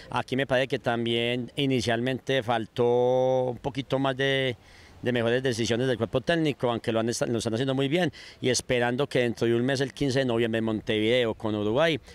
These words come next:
Colombia haga muy buena presentación, porque Uruguay sumó nomás un punto, es nuestro, viene detrás de nosotros de tercero, y tenemos que posicionarnos muy bien en esta eliminatoria, porque si queremos hacer algo grande en el Mundial,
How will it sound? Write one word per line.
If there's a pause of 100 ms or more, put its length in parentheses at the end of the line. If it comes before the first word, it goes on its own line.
(120)
Colombia
haga
muy
buena
presentación, (320)
porque
Uruguay
sumó
nomás
un
punto, (280)
es
nuestro,
viene
detrás
de
nosotros
de
tercero, (420)
y
tenemos
que
posicionarnos
muy
bien
en
esta
eliminatoria, (240)
porque
si
queremos (320)
hacer
algo
grande
en
el
Mundial,